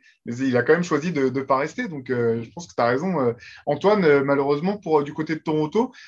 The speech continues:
alors que c'est quand même, euh, une ville et une franchise qui a plus d'atouts, euh, alors les impôts sont plus chers, mais, euh, mais ça, mis à part, qui a plus d'atouts que d'autres petits, euh, marchés, euh, se retrouve dans la même situation où, euh, s'ils veulent une star, faut que ça, ça, ça se fera soit par le biais d'un trade, soit, euh, s'ils ont, euh, l'occasion de le draft-,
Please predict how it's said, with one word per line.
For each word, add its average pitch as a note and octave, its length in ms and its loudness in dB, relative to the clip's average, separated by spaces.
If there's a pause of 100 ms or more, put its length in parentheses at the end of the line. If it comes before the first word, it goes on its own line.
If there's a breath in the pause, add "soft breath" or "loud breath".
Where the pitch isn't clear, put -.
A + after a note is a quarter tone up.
alors E3+ 260 -2
que F3 100 -2
c'est F3+ 180 -4
quand F#3+ 140 0
même, G3 220 0
euh, D#3+ 260 -2 (100)
une E3 180 -8
ville F3 240 -4
et - 20 -2
une D#3 120 -4
franchise F3+ 400 -8
qui C#3 80 2
a B2 60 2
plus E3+ 260 -4
d'atouts, D#3 440 0
euh, A#2+ 180 0 (160 soft breath)
alors B2 120 2
les C#3+ 160 0
impôts E3 220 -4
sont D#3 180 -10
plus E3 140 -8
chers, D#3 260 2
mais, B2 300 0 (380 loud breath)
euh, B2 200 0
mais C3 180 2
ça, D3 180 -2
mis C#3+ 180 -2
à C#3 80 4
part, D#3 160 -4
qui - 80 -2
a B2 40 -6
plus D3 200 -12
d'atouts C#3+ 300 -2
que C3+ 120 -4
d'autres C3+ 420 0
petits, D3 520 -2
euh, A#2 400 0
marchés, C#3+ 460 0 (360 soft breath)
euh, B2 480 -2
se A#2+ 140 -6
retrouve D3 240 -6
dans D#3+ 80 0
la C#3 80 4
même D#3 140 -2
situation D3+ 400 -2
où, D3+ 260 0
euh, A#2 240 0 (180)
s'ils - 240 -10
veulent D#3+ 160 -2
une D#3 120 -2
star, G3 360 0
faut D3 100 -14
que - 60 -16
ça, C#3 120 -6
ça, C#3 220 -12
ça - 420 -6
se - 100 -10
fera C3+ 100 2
soit G3 240 2
par F3+ 140 4
le D#3 60 0
biais D3+ 140 4
d'un C#3+ 140 4
trade, F3+ 320 -2
soit, D#3+ 480 2
euh, A#2+ 120 4
s'ils A#2+ 300 -8
ont, B2+ 160 -2
euh, A2+ 80 2
l'occasion B2 400 -2
de B2+ 60 -4
le B2 80 -4
draft-, A#2 280 -4